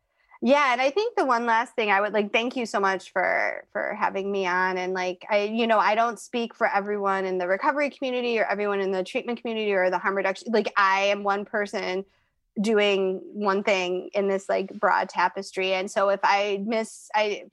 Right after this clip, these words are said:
if you feel like I mis-, like, represented your experience, like, that wasn't my intention. And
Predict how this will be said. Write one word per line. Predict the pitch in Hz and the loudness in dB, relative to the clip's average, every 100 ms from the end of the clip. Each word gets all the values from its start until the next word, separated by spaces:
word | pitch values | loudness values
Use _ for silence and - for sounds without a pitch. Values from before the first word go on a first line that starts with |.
| - | -8
if | 226 214 | -6 -4
you | 240 | -4
feel | 233 233 | 0 0
like | 220 | 2
I | 220 | 2
mis-, | 202 208 - - | 0 -4 -8 -6
like, | 214 196 - | -2 -2 0
represented | 208 208 202 196 196 | 0 0 -2 -2 0
your | 185 185 | 0 0
experience, | 180 - 254 247 240 240 226 | -2 -2 0 2 0 -2 -4
like, | 196 | -6
that | - - | -6 -4
wasn't | 180 202 202 175 | 2 2 0 -4
my | 190 | -4
intention. | 190 190 - 190 190 190 185 | -4 -6 -6 -8 -4 -4 -2
And | 185 - | -6 -8